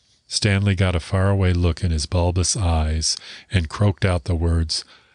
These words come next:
"I loved one of them. She was perfect." He said the next word like it was a holy sacrament, "Dory Polly."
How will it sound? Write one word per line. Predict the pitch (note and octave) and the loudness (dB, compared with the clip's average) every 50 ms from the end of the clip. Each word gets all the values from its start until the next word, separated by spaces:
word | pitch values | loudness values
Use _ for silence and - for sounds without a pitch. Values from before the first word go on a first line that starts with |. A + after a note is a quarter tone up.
| _ _ _ _ _ _ - | _ _ _ _ _ _ -2
"I | A2 F#2+ | 0 0
loved | F2+ F#2 G2 G2 F#2+ F2 - | 2 2 0 0 -2 -2 -2
one | F#2 F2+ F2 F2 | 0 0 2 2
of | F2 D#2+ | 0 0
them. | D#2+ F2 E2+ E2 E2 F#2+ G2+ | 0 0 0 0 -2 -4 -4
She | - - A2+ G#2 | -4 0 0 2
was | F#2 F#2 F2 - | 2 2 0 0
perfect." | - - - G#2 G2+ F#2 - F2+ E2 - - - - - - _ _ _ _ _ _ _ _ _ _ _ - _ | -2 0 0 0 0 0 -2 -4 -6 -6 -8 -12 -18 -18 -18 _ _ _ _ _ _ _ _ _ _ _ -18 _
He | - G#2+ | -4 -2
said | F#2 - - A2+ G#2+ | 0 2 2 2 2
the | F#2+ F#2+ F2+ | 2 0 2
next | F2+ F2+ F2 - - - | 2 0 0 -2 -2 0
word | F#2+ F2 F2 D#2+ | 0 0 2 0
like | E2 D#2 D2+ - - | 0 -2 -2 -2 -4
it | G2+ | -4
was | F2 D#2+ D#2+ | -4 -2 -2
a | D#2+ | -4
holy | - F#2+ F#2+ F#2 F2+ F2 | -2 -2 -2 0 0 0
sacrament, | D#2+ - - F#2+ F#2 E2+ - G#2+ F2 E2 E2 - - _ - - _ _ _ - | 0 0 0 0 -2 -2 -4 -4 -4 -4 -4 -6 -10 _ -20 -20 _ _ _ -2
"Dory | - F#2+ F2+ F#2 F#2+ F#2+ G2 | 0 2 2 2 2 2 0
Polly." | F#2 - - F2+ E2 E2 D#2+ D#2 D#2+ E2 F2 E2 | -2 -2 -2 0 0 0 0 0 0 0 -2 -2